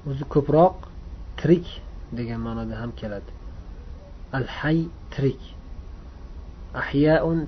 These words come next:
tiriklar. Ar-riyal, riyal. Ba'zi arab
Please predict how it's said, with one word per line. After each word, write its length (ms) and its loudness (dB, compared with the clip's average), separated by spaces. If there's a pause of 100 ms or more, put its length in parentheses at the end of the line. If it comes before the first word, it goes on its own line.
tiriklar. 440 2 (2500)
Ar-riyal, 680 12 (1300)
riyal. 340 8 (1500)
Ba'zi 260 6 (100)
arab 180 6